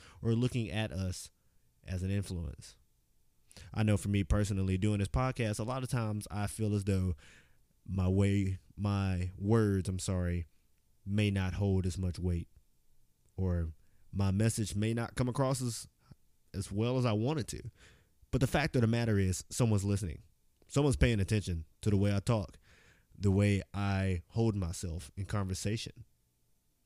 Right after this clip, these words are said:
the way that I just get on the mic day in and day out, week in, week out.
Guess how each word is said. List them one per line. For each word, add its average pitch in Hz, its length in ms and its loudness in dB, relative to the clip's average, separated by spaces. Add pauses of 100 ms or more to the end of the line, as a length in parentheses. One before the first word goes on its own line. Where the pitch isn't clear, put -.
(200)
the 107 120 4
way 143 360 4
that 123 200 2
I 104 140 0
just 120 380 -2 (100)
get 107 140 4
on 101 100 2
the 98 80 0
mic 98 440 -4 (680)
day 104 300 2
in 104 100 0
and 98 100 0
day 98 180 0
out, 98 260 -2 (300)
week 131 220 0
in, 123 240 0
week 117 180 -2
out. 110 280 0